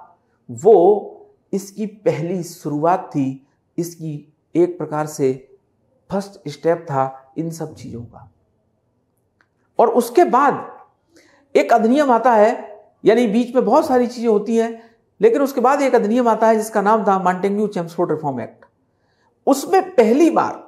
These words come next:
अब ये बात भी कही जाने लगी कि भाई मुसलमानों के साथ साथ सिखों को भी, एंग्लो इंडियंस को भी, इनको भी जो है इस पृथक निर्वाचक मंडल के तहत कहीं ना कहीं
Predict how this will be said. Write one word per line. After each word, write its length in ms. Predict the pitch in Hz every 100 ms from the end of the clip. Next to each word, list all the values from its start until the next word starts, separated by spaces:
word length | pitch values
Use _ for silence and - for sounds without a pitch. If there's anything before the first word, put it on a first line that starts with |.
| _ _ _ _ _ _ _ _ _ _ _ _ _ -
अब 220 | 330 294
ये 180 | 233 370
बात 320 | 320 302 -
भी 60 | 269
कही 260 | 226 214
जाने 220 | 226 202
लगी 260 | 208 170 160 202 - _ _ _ _ -
कि 60 |
भाई 240 | 233 220 294 277 - - _ _ _ _ _ _ _ _ _ _ _ _
मुसलमानों 560 | 147 196 262 254 277 339
के 140 | 320
साथ 220 | 247 226 226
साथ 800 | 247 269 262 - _ _ _
सिखों 560 | - - 262 269 - 330
को 160 | 247 202
भी, 180 | 151 120 - _ _ _ _ _ _ -
एंग्लो 280 | 208 277 311
इंडियंस 340 | 277 285 277
को 180 | - 247
भी, 140 | 180 160 - -
इनको 420 | 226 247 - 349 370
भी 220 | 240 240
जो 160 | 220
है 440 | 214 202 226 - - _ _ _ _
इस 240 | 269 262 -
पृथक 420 | - 196 269 277
निर्वाचक 420 | 196 175 180 196 202
मंडल 280 | 160 180 196
के 120 | 190
तहत 320 | 175 165 202 202
कहीं 160 | 139 156
ना 80 |
कहीं 320 | 160 143 165